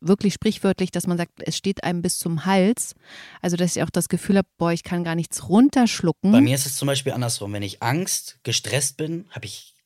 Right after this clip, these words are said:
Speaker 2: kann ich durchgehend essen. Ich kann nur nicht schlafen.
Speaker 1: Ach, krass.
Speaker 2: Ich hab krasse Schlafprobleme dann.
Speaker 1: Mhm.
Speaker 2: Also so ist es bei mir.
Speaker 1: Ja, wie bei Erik.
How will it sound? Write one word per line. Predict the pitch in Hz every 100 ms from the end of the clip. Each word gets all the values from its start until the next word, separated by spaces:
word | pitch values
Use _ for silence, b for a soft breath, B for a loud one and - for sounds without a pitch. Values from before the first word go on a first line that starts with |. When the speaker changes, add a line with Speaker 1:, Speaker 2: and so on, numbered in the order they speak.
| 101
Speaker 2:
kann | - 110
ich | 101
durchgehend | 131 131 117
essen. | 113 - 92 _ b b b b b
Ich | 104 -
kann | 127 127
nur | 131
nicht | 135 -
schlafen. | 123 120 - -
Speaker 1:
Ach, | 196 -
krass. | 202 -
Speaker 2:
Ich | -
hab | 123 -
krasse | 131 139 127
Schlafprobleme | - 123 123 98 98 92
dann. | 90 90 147
Speaker 1:
Mhm. | 170 175 202 214 - _
Speaker 2:
Also | - 110 101
so | 107
ist | 101
es | -
bei | 104
mir. | 104 98
Speaker 1:
Ja, | 214 196
wie | 233
bei | 277
Erik. | - 269 185